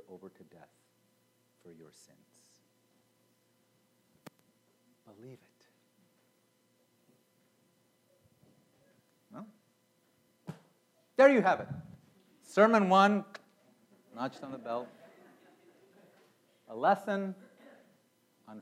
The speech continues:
faith. So you know what faith is now, right? Trust and a clear and specific promise of God. You know what you have in faith and through faith, the blessing of righteousness, the very righteousness of your own Savior.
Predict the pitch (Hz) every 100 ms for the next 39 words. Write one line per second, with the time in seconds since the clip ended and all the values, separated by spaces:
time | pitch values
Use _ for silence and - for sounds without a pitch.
0 | - - - _ _ _ _ _ - -
1 | 180 233 277 269 262 262 277 208 170 202
2 | 269 - - - _ _ - 208 262 269
3 | - - - _ _ _ _ _ _ _
4 | - 120 120 190 185 170 190 185 185 175
5 | 160 160 127 - - - _ - - 156
6 | 240 277 269 269 262 262 269 - 254 247
7 | 202 151 - 147 143 160 156 175 160 151
8 | 165 165 170 214 - - - 147 131 151
9 | 214 214 220 214 214 - - 127 110 127
10 | 156 147 127 - 107 - 101 107 107 107
11 | 151 156 - 139 123 123 104 110 110 107
12 | 101 - 101 101 101